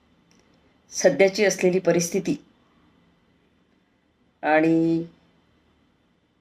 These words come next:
आपल्यासारख्या एकूणच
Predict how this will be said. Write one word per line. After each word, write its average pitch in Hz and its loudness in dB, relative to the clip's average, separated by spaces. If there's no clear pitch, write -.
आपल्यासारख्या 170 2
एकूणच 220 -2